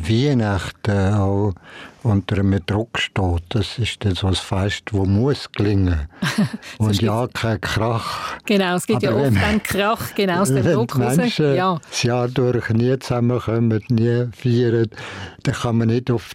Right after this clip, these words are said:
Speaker 1: Teufel komm führen, dann Weihnachten harmonisch, äh, feiern. Es braucht auch zwischendrin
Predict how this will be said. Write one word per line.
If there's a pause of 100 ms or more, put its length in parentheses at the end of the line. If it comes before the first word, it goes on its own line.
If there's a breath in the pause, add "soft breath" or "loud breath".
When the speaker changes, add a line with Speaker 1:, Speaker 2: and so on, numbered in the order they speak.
Speaker 1:
Teufel
komm
führen, (440 loud breath)
dann
Weihnachten (340)
harmonisch,
äh,
feiern. (540 loud breath)
Es
braucht
auch
zwischendrin